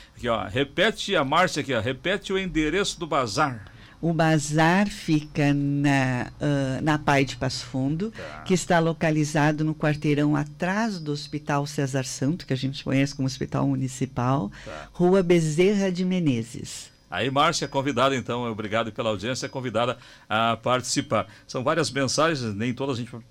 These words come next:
Speaker 1: conseguir colocar aqui no ar, algumas a gente vai estar disponibilizando aqui. Muito obrigado aí pela participação. É, seguindo aqui, então. Então, é, sempre tem um jeito de colaborar com a pai, né?
Speaker 2: Com certeza,
Speaker 1: Sempre.
Speaker 2: né?
Speaker 1: E a gente observa, tem a, transforme seu leão em um leãozinho.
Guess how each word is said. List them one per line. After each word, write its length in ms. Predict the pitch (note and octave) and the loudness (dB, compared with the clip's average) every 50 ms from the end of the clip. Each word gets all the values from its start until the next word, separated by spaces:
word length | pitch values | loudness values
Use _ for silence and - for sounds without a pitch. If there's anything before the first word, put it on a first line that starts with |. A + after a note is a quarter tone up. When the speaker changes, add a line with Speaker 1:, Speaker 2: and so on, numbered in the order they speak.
| _ | _
Speaker 1:
conseguir 200 | - A2+ G2 G2+ | -12 -12 -12 -8
colocar 340 | - C3+ A#2 G#2+ G2 - A#2 | -4 -2 -2 -2 0 0 -2
aqui 160 | A2 - - | -2 -2 -4
no 100 | A2 A2 | -4 -2
ar, 100 | A#2+ B2+ | -2 -2
algumas 260 | C3 A2+ G#2+ A#2+ B2+ | -2 -4 -4 -6 -6
a 20 | A#2+ | -8
gente 100 | A#2+ A#2+ | -6 -4
vai 200 | B2 A#2+ A#2+ A#2+ | -2 -2 -2 -4
estar 420 | - - - - - - A#2+ A#2 | -6 -10 -16 -16 -4 -2 -2 -2
disponibilizando 680 | A2+ - - - A#2+ A#2 A2 A2+ A2+ F#2+ F2 A2 A2+ | -2 -6 -6 -4 -4 -4 -2 -2 -4 -2 -2 -4 -4
aqui. 180 | G#2+ G2 - A#2+ | -4 -4 -6 -6
Muito 280 | A2 G2+ A#2+ C#3 C3 - | -6 -4 -4 -6 -6 -6
obrigado 400 | G#2+ G#2 G2 F2+ G#2+ A#2 G#2+ G#2 | -8 -6 -2 0 -2 0 0 -4
aí 40 | |
pela 300 | G#2 G2+ A#2 A2 A2 G#2+ | -6 -4 -2 -2 -2 -2
participação. 720 | G#2 - A#2 A2 G#2+ - - - A#2 G#2 G2 - A#2+ A#2+ G2+ - - - - - - - - - - | -2 -2 -4 -4 -4 -4 -4 -2 -2 -2 -2 -2 -2 -2 -2 -2 -8 -20 -20 -20 -20 -20 -20 -12 -8
É, 140 | A2 G#2+ G#2+ | -6 -6 -4
seguindo 400 | - - - A#2+ G#2+ D3 C#3+ C3 | -4 -4 -4 -2 -2 -2 -2 -2
aqui, 140 | A2+ - | -2 0
então. 320 | C#3+ C3+ - B2+ B2+ A#2+ - - - - - - - | -2 0 2 2 0 0 -2 -12 -20 -20 -20 -20 -6
Então, 200 | - D3 D#3 F#3 - | -2 -2 -2 -2 0
é, 280 | D#3 C#3 C3+ C3+ C3+ C3+ | 2 2 4 4 4 2
sempre 340 | C3 - - A#3+ C#4 C#4 - | 2 4 4 4 4 2 0
tem 120 | C4 B3 | -4 -2
um 60 | A#3+ | -2
jeito 240 | G3 - G3+ A#3+ - | 4 4 4 2 2
de 80 | - A3+ | -4 -4
colaborar 460 | F3+ G#3+ G#3+ G3+ F3+ F#3+ F#3 F#3 F#3 | -2 2 2 2 4 4 4 4 2
com 80 | F#3 G#3+ | 2 -2
a 60 | G#3+ | -4
pai, 260 | - - C#3+ A2+ G2+ | 0 0 0 0 -2
né? 80 | F#2 F#2 | -2 4
Speaker 2:
Com 200 | - D#3+ D3 C#3 | 4 6 6 6
certeza, 460 | C#3 - G#3 A#3 A3 - A#2+ A2 G#2+ | 4 2 2 2 2 0 -2 -2 -2
Speaker 1:
Sempre. 600 | - - - - - - - - D3 C#3+ C#3+ D#3 | -6 -8 -12 -12 -12 -10 -2 0 0 0 0 -2
Speaker 2:
né? 40 | - - - - - - - - - - - | -10 -14 -18 -18 -18 -18 -20 -20 -20 -20 -12
Speaker 1:
E 120 | - A#2 B2 | -4 -2 0
a 60 | B2 | 0
gente 340 | C3 F3 F3 - - F3+ F3 | 0 -2 -4 -6 -4 -2 -2
observa, 480 | E3+ D#3 C#3+ C3+ - D3+ E3 F3+ D3+ | 0 0 -2 -2 -2 0 0 0 0
tem 180 | B2 - C3 B2 | -2 -4 -4 -4
a, 60 | A#2+ | -4
transforme 720 | A#2+ - - - - - C3 C3 A#2 - - E3 F#3 F#3+ D#3+ | -6 -10 -18 -12 -8 -4 -4 -2 -2 0 2 2 2 2 0
seu 220 | - - E3 F3+ | 0 2 2 4
leão 320 | E3+ D#3 D3 D3+ F3 F#3+ | 4 4 4 4 2 2
em 80 | F#3+ F#3 | 2 0
um 80 | F3 E3 | 0 2
leãozinho. 960 | D#3+ E3+ F3 E3 E3 C#3+ G2+ A#2+ E3 F#3 F3+ D#3 C3 A2+ G#2 F#2+ F2+ F2 | 4 4 4 4 4 2 0 0 -2 -2 0 0 0 0 -2 -4 -6 -8